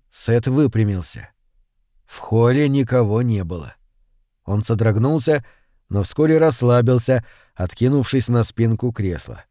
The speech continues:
Портье снова задремал. Но опять проснулся спустя мгновение, потому что на этот раз он был твердо уверен. Чья-то щека прижалась к прозрачной входной двери напротив его стойки.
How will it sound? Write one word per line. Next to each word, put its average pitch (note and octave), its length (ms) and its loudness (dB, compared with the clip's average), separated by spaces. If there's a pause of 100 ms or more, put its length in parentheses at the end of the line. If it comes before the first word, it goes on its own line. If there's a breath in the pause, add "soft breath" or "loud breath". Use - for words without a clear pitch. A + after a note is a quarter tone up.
(640)
Портье C#3 400 0
снова D3 480 2
задремал. C3+ 720 -2 (760)
Но A2 220 2
опять C3+ 380 2
проснулся C#3 580 0
спустя C3+ 460 0
мгновение, C3 720 2 (320 soft breath)
потому A2+ 340 2
что A#2+ 220 -2
на A#2+ 260 4
этот G#2 220 -2
раз C#3+ 240 0 (340 soft breath)
он A2+ 220 2
был A#2+ 120 4
твердо C#3 540 2
уверен. C#3+ 540 0 (560)
Чья-то B2+ 480 4
щека C3 440 2
прижалась C#3 640 4
к - 60 -14
прозрачной C3+ 680 4
входной B2+ 440 2
двери C#3 320 4
напротив C3 580 2
его C#3 240 2
стойки. F#2 560 -6